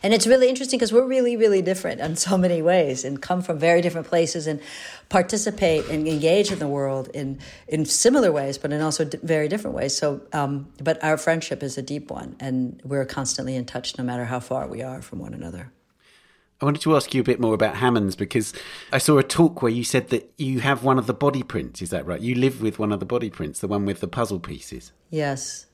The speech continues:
Speaker 1: one of, a really good one. <laughs> It's a, it, it is. It's a beautiful one. We, I was able to tr-, to get that a, a,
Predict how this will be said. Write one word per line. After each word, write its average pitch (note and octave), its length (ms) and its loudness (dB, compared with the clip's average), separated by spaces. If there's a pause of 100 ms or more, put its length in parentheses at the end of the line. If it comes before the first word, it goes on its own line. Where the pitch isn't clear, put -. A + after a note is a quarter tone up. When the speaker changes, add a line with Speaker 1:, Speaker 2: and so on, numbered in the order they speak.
(280)
Speaker 1:
one D#3 140 -2
of, D3+ 180 -2
a C3 100 -4
really C#3 320 0
good B2+ 260 -4
one. A#2+ 220 -12 (220)
<laughs> - 180 -12 (1160)
It's F3 140 0
a, F3+ 260 4
it, F3 140 -2
it F#3 120 4
is. D#3+ 220 4
It's D3+ 160 -8
a D#3+ 60 0
beautiful E3+ 420 2
one. C#3+ 220 0
We, D3 80 -2
I D3+ 140 0
was D3+ 140 -2
able D#3+ 220 6
to - 140 -12
tr-, - 300 -14 (460)
to D#3+ 100 -4
get D#3 220 0
that D3 120 6
a, C3+ 260 0
a, C#3 480 -2